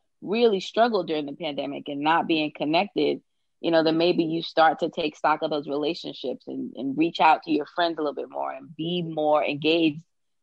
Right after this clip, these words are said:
in the people that you love, because we see when it was taken away, it was so harsh and so harmful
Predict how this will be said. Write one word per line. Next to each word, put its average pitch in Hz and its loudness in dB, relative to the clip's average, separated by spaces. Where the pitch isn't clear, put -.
in 156 2
the 151 0
people 165 0
that 147 2
you 139 0
love, 147 6
because 156 0
we 151 -2
see 196 -2
when 151 -2
it 143 -2
was 143 -6
taken 151 -2
away, 156 2
it 147 -2
was 139 -6
so 139 -2
harsh 160 -2
and 143 -12
so 131 -4
harmful 147 -6